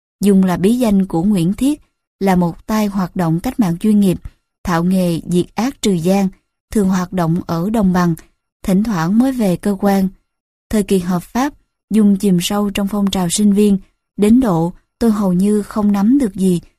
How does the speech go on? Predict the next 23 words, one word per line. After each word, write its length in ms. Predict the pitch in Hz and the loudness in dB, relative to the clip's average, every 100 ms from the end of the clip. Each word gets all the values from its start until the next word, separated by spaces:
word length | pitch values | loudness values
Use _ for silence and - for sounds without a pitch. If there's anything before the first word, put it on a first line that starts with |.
| _ - | _ 0
về 140 | 185 | 0
việc 300 | 170 185 - | 2 -2 -2
làm 240 | 185 170 | -2 -2
của 120 | 156 196 | -2 0
Dung, 300 | 220 214 196 _ _ _ - | 2 2 0 _ _ _ -2
chỉ 140 | 202 | -2
biết 200 | 196 262 | 0 -2
rằng 320 | - 214 180 165 - _ | -2 -2 -2 -4 -10 _
cái 100 | - | -6
tên 260 | 262 220 214 | 0 2 4
Dung 280 | 214 214 202 | 4 2 2
của 200 | 180 196 | -2 -6
Thiết 340 | - 269 302 _ _ _ _ - | -2 -4 -4 _ _ _ _ -12
là 420 | 190 180 170 160 - | -8 -6 -8 -10 -8
xuất 260 | - 254 | -8 -4
xứ 400 | - 226 214 269 320 _ | -4 -4 -4 -8 -10 _
từ 280 | 208 180 160 - | -2 -2 -4 -4
nhân 220 | 208 202 | -2 -2
vật 180 | 190 - | -4 -6
Hoàng 340 | - 185 170 | -8 -4 -2
Dung 180 | 196 208 190 _ _ - | 0 0 -2 _ _ -6
của 200 | 180 190 | -4 -4
truyện 440 | 196 165 165 | -4 -2 -2